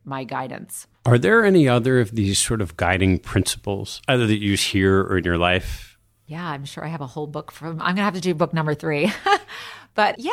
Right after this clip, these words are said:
Speaker 1: I think there's a lot of them. This sounds like a negative one, but another one I sort of say is, like, let your enemy be your energy. There's a lot of Me Too going on and all this sort of stuff. And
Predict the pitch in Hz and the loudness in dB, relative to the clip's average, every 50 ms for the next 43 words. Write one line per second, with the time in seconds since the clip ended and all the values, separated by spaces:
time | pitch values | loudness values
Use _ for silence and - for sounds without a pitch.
0 | 539 480 453 175 156 - - - 208 226 226 - 320 339 370 - - 381 403 359 | 0 2 4 4 4 4 2 0 -2 -4 -4 -6 -10 -10 -10 -8 -8 -6 -6 -6
1 | 370 403 415 415 494 539 554 508 254 196 160 156 143 139 147 160 160 - _ _ | -6 -6 -6 -4 -2 -2 -2 -4 -6 -8 -6 -6 -6 -6 -8 -10 -14 -16 _ _
2 | _ _ _ _ _ _ _ _ _ _ _ - 165 202 196 202 - - - - | _ _ _ _ _ _ _ _ _ _ _ -12 -8 -8 -6 -6 -6 -8 -6 -6
3 | - 190 185 185 180 190 170 - 156 147 147 147 151 156 165 202 214 202 170 156 | -4 -2 -2 -2 -2 -4 -6 -6 -6 -8 -6 -4 -4 -4 -4 -4 -4 -4 -4 -4
4 | 156 147 147 147 139 147 143 - - 147 151 143 139 147 151 143 143 143 139 139 | -6 -6 -6 -4 -4 -6 -6 -6 -8 -10 -8 -8 -8 -8 -8 -8 -8 -10 -10 -10
5 | 139 - - - - 151 139 143 - - - 143 107 107 - - - - - 147 | -10 -10 -12 -12 -10 -10 -10 -10 -10 -10 -10 -8 -8 -8 -8 -10 -10 -10 -10 -10
6 | 143 147 151 165 - - 165 165 - - 151 143 156 147 147 151 151 151 143 151 | -8 -6 -6 -6 -4 -4 -4 -6 -4 -2 -4 -4 -4 -4 -4 -6 -6 -6 -6 -6
7 | 143 147 139 - 143 143 156 156 139 - 147 - - - 160 - _ - 156 156 | -4 -4 -4 -4 -6 -6 -6 -8 -10 -10 -12 -14 -12 -14 -14 -16 _ -10 -10 -8
8 | - 160 151 131 143 147 143 143 151 156 156 - - 151 147 131 127 139 151 143 | -6 -6 -8 -4 0 2 4 6 6 4 4 0 -2 -4 -4 -4 -8 -10 -8 -6
9 | 151 147 143 - - 151 151 156 151 143 156 151 151 147 151 147 156 156 156 151 | -6 -6 -8 -8 -6 -4 -4 -4 -4 -2 -2 -2 -2 -2 -4 -4 -2 0 2 2
10 | 156 160 160 156 151 156 156 156 156 156 160 165 156 165 160 160 - - 175 170 | 2 2 2 0 -2 -4 -6 -6 -6 -6 -4 -4 -4 -6 -6 -6 -8 -6 -4 -4
11 | 165 156 - - 160 156 156 - - 156 151 | -4 -4 -6 -6 -4 -4 -4 -4 -6 -8 -10